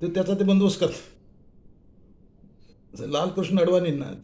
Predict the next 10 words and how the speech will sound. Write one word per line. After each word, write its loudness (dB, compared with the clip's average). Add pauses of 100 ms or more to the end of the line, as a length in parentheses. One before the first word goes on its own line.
त्यांनी 0
मार्गदर्शक -2
मंडळात -2
सुरुवातीला 2
टाकून 2
दिलं. -6 (3500)
म्हणजे -14
न-, -16 (4000)
मार्गदर्शक -4
मंडळ, -6